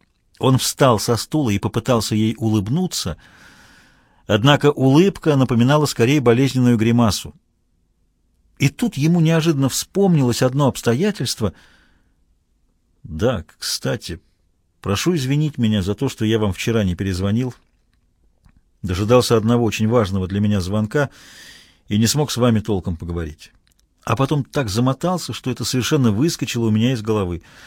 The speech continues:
Надеюсь, вы не собирались сообщить мне ничего важного и позвонили только, чтобы справиться о моём самочувствии?" "Не надо просить у меня прощения.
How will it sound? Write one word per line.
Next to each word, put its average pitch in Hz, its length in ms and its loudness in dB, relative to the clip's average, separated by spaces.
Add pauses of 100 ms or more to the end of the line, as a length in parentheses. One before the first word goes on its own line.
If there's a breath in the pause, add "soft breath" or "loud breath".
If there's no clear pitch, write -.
(680 loud breath)
Надеюсь, 101 540 -2
вы 107 200 -2
не 113 80 2
собирались 143 540 0
сообщить 135 500 -4
мне 120 120 0
ничего 123 440 -2
важного 127 560 -2 (580 loud breath)
и 90 100 -8
позвонили 123 580 -2
только, 131 280 -4
чтобы 117 220 -4
справиться 135 460 -2
о 123 40 0
моём 127 200 -2
самочувствии?" 123 720 -6 (1900)
"Не 135 180 0
надо 147 260 2
просить 117 340 -4
у 117 40 2
меня 113 140 2
прощения. 104 560 -4